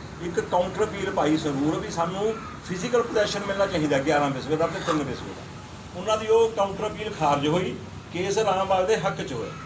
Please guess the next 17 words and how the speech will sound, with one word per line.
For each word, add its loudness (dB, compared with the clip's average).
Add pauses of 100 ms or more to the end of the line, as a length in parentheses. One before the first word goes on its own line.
(640)
ਉਸ 0
ਦੇ 6
against -4
ਹੁਣ -4
ਸ਼ੁਭ -4
ਕਰਨ 2
ਨੇ 0
ਹਾਈ 2
ਕੋਰਟ 0
ਦੇ -2
ਵਿੱਚ -2
ਆਰ 4
ਐਸ -2
ਏ 2
ਪਾਈ 0
ਹੋਈ -2
ਹੈ, 2